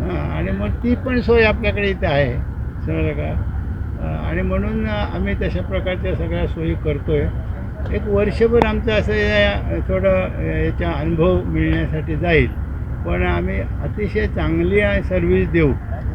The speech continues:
लोकांना अतिशय चांगली सर्व्हिस देऊ. आणि आप-, आमचे जर रेट बघितले तर ते सुद्धा गरीब माणसाला परवडतील असे आहेत. आणि, अ, काय त्यातून बदल झाला तर आम्ही त्याच्यात पण, अ, कन्सेशन द्यायला तयार आहोत, पण पर्यटकांनी यावं.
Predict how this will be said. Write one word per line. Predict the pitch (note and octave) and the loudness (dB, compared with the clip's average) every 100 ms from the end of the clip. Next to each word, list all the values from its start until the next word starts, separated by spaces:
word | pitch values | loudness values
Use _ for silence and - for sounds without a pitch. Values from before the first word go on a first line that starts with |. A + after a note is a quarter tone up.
| - - | -2 -2
लोकांना | C#3 D3 D#3 D#3+ | -2 0 0 2
अतिशय | D3+ - F#3+ A3 | 0 0 0 0
चांगली | G3+ D#3 D#3+ D3+ | 0 0 0 0
सर्व्हिस | E3 E3 D#3 | 0 -2 -2
देऊ. | C#3+ C3 G#2+ - - - - - D3+ | -2 -2 -2 -4 -6 -6 -4 -4 -2
आणि | F3+ G3 | 0 2
आप-, | F#3+ G3+ F#3+ | 0 -2 -2
आमचे | E3+ F3+ F#3+ | -2 0 0
जर | G3 G3 | 0 2
रेट | G3 G#3+ G#3 | 4 4 4
बघितले | G3 F#3 E3+ D#3+ | 4 2 0 -2
तर | D3+ F3 F#3 | -2 -2 -2
ते | F#3+ | -2
सुद्धा | F#3+ F3+ F#3+ F#3+ F#3+ F#3 | 0 0 2 2 2 2
गरीब | E3 F3 | 0 0
माणसाला | F3+ E3 D#3+ D#3+ | 0 -2 -2 -2
परवडतील | E3+ E3+ D#3+ F#3 F3+ A3+ G#3 | -2 0 0 0 0 2 4
असे | D#3 E3+ | 4 4
आहेत. | C#3+ C3+ - - - - - - - C#3+ | 4 2 2 -2 -4 -4 -6 -6 -6 -2
आणि, | D3 E3+ F#3+ G3 | 0 0 0 0
अ, | F#3+ F#3 F3+ E3+ F3 - | 0 0 0 0 -2 -2
काय | G3 G3+ | 0 2
त्यातून | A3 G#3+ A3+ G#3+ | 2 0 0 2
बदल | G3+ G#3+ G#3 | 2 2 2
झाला | G#3 G#3 | 2 2
तर | G3+ | 2
आम्ही | F#3+ G3 F#3+ | 0 0 -2
त्याच्यात | E3+ F#3 | -2 -2
पण, | - - F#3 F#3 F3 E3+ | -4 -2 -2 0 0 0
अ, | |
कन्सेशन | D#3 D#3+ - D#3+ E3+ E3+ | 0 -2 0 0 0 0
द्यायला | D#3 D3+ D#3 C#3+ | 2 2 0 0
तयार | C3+ C3 | 0 0
आहोत, | A2+ - - - - G3 | -2 -4 -6 -6 -2 0
पण | G#3+ | 2
पर्यटकांनी | G#3+ G3 F#3+ F3+ F3+ F3 F#3 F#3 | 4 4 4 2 0 0 0 2
यावं. | C3+ G2 | 2 0